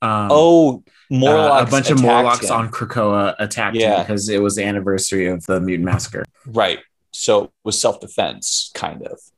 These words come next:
Speaker 1: Yeah, so he just kicked their ass, apparently.
Speaker 2: Yeah. So, yeah, Urg, Callisto, and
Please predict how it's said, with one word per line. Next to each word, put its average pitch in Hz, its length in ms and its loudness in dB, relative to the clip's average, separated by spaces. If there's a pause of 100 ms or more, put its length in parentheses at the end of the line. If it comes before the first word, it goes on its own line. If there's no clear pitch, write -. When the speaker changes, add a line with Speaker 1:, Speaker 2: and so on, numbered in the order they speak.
(480)
Speaker 1:
Yeah, 85 440 -4
so - 160 -8
he 92 100 -6
just 78 240 -6
kicked - 200 -12
their 80 160 -10
ass, 73 300 -8
apparently. 92 320 -6
Speaker 2:
Yeah. 78 240 0 (160)
So, - 160 -2
yeah, 87 280 0 (100)
Urg, 104 560 0 (120)
Callisto, 85 720 -2
and 95 200 -14